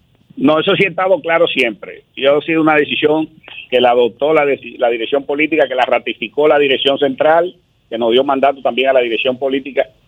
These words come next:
que con el único partido que de manera clara y categórica no vamos a hacer alianza en ningún nivel es con el P R M y con el partido de gobierno.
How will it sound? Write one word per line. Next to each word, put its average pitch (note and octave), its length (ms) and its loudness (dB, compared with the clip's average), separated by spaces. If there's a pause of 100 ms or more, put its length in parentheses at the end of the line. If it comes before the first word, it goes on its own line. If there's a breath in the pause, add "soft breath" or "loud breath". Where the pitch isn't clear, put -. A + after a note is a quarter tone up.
(240)
que A2 100 -6
con B2 160 0
el B2 80 4
único D#3+ 300 2
partido D3+ 400 -2
que B2 140 -6
de B2 140 2
manera C3 320 0
clara D3 420 0
y - 20 -14
categórica C3 600 -2
no C3 180 0
vamos C#3 240 2
a C3 40 -4
hacer C3 220 -4
alianza C3 360 0
en A#2+ 60 -6
ningún B2 200 -2
nivel C#3+ 240 4
es C#3 80 2
con C3+ 160 -8
el C3 80 -4
P C#3 140 0
R C3 200 2
M C3+ 140 -6
y C3 60 -8
con A#2 180 -8
el G#2+ 60 -12
partido A2+ 360 -2
de A2+ 60 2
gobierno. F#2 380 -2